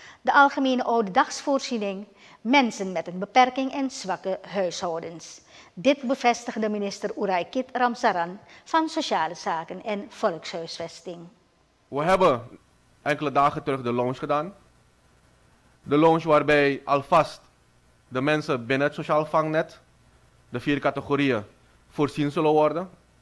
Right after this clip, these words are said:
Speaker 2: Als u mij vraagt wanneer, er is al vandaag bevestigd, we hebben gesproken met de S P S B, de P I U heeft contact gemaakt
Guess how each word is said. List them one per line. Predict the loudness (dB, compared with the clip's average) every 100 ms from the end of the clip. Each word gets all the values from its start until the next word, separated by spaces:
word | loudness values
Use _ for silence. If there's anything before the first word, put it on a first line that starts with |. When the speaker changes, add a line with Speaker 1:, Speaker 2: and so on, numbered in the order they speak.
| _ _
Speaker 2:
Als | -6 -4
u |
mij | -4 -2
vraagt | 0 0
wanneer, | 0 0 0 -4 -6 _ _ _ _ _
er | -2 0
is | 2
al | 2 2
vandaag | 2 2 2 2 -8 _ _ _
bevestigd, | -12 -6 -2 -2 -4 -8 -10 _
we | -2
hebben | -2 -2
gesproken | -2 2 2 2 -6 -8 _ _ _ _ _
met | -2 0 2
de | 0 -2
S |
P | 0 -2
S |
B, | 0 -2
de | -2
P |
I | 0
U | 2 2
heeft | -2
contact | -4 -2 -4
gemaakt | -4 -2 -2 -4